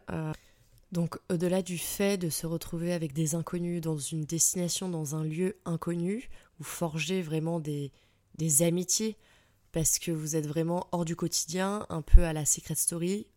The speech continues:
isolé, et vous avez juste ces personnes-là sur qui vous pouvez un peu vous reposer, apprendre à les connaître. Enfin, le, le but de tout ça, c'est de sortir de sa zone de confort, d'aller vers les autres, et de pas rester là à lire son bouquin, euh,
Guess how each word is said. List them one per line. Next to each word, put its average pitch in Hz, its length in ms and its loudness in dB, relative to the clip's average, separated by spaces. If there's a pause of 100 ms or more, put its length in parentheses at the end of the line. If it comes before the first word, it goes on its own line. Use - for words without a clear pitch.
(140)
isolé, 170 520 2 (720)
et 156 140 -6
vous 147 180 -2
avez 156 160 0
juste 165 240 2
ces 180 80 2
personnes-là 165 520 -2
sur - 200 -6
qui - 140 -10
vous 156 100 -8
pouvez 151 300 -8
un 160 100 -4
peu 170 160 -8
vous 156 160 -4
reposer, 156 480 -4
apprendre 165 320 -4
à 156 160 -2
les 151 80 -4
connaître. 156 380 -6
Enfin, 151 180 -10
le, 156 240 -8
le 160 160 -6
but 156 420 -10 (120)
de 156 100 -6
tout - 160 -10
ça, 196 260 0 (460)
c'est - 160 -6
de 147 140 -4
sortir 175 480 2
de 156 80 -4
sa 156 180 0
zone 156 200 -2
de 151 60 0
confort, 151 540 -6 (300)
d'aller 160 340 2
vers 160 200 0
les 151 180 0
autres, - 260 -4 (380)
et 151 80 -6
de 151 80 -2
pas 165 160 -2
rester 156 320 0
là 160 160 2
à 165 80 2
lire 160 180 -4
son - 140 -4
bouquin, 165 500 -4
euh, 147 160 -8